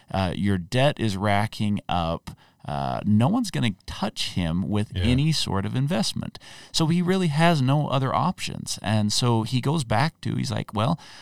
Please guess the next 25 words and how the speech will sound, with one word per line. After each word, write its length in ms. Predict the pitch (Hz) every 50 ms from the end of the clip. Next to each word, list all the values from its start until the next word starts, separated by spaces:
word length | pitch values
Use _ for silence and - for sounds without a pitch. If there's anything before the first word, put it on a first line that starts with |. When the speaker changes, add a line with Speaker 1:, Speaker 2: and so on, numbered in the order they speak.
| - - -
Speaker 1:
I 60 | -
made 240 | 107 113 127 151 165
it 60 | 123 85
work 200 | 120 131 131 -
for 120 | - 113
four 240 | 104 - 113 110 107
hundred 320 | 104 107 104 98 101 95
dollars. 340 | - 85 80 80 95 113 - -
I'll 140 | - 85 92
do 220 | 131 107 98 95 95
it 60 | 92
again." 380 | 98 - 175 190 - - - -
And 140 | - 110 107
he 160 | - - -
did. 480 | 127 131 - 214 - - - - - - - - - - - - - - _
But 160 | 147 135 107
when 120 | 147 139 131
he 180 | 120 135 135
did 280 | 120 131 170 190 208 160
it, 220 | 113 98 - -
he 260 | - - - - 120
did 260 | 110 - - 135 143 156
it 140 | 160 -
with, 500 | - 117 117 127 120 117 110 - - -
uh, 520 | - 104 104 95 92 90 87 85 80 67